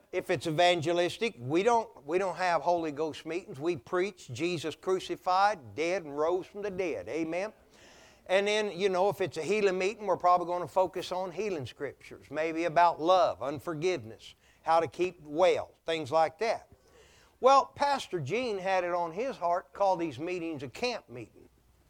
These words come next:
Now, years ago, I grew up in the Assemblies of God. I remember when we used to have brush arbors. M-, and some people don't know what that is. We would pick a place,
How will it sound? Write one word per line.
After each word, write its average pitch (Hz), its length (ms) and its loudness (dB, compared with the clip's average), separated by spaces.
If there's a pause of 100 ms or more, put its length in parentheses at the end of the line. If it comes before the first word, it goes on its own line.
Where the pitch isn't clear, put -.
(440)
Now, 185 400 6
years 220 460 0
ago, 175 540 6
I 226 160 8
grew 175 320 2
up 175 280 2
in 160 140 -4
the 147 80 -8
Assemblies 151 500 -6
of 127 80 -14
God. 185 300 0 (300)
I 190 120 10
remember 190 400 0
when 165 140 -2
we 170 120 -2
used 147 160 -6
to 180 60 -2
have 143 200 2
brush 156 240 4
arbors. - 580 -2 (560)
M-, 147 180 -6
and 180 160 0
some 190 220 6
people 147 240 -2
don't 160 220 -4
know 160 80 -4
what 156 180 2
that 151 160 -4
is. 170 240 -2
We 202 220 -2
would 170 200 -8
pick - 260 -6
a 175 40 -8
place, 151 720 -6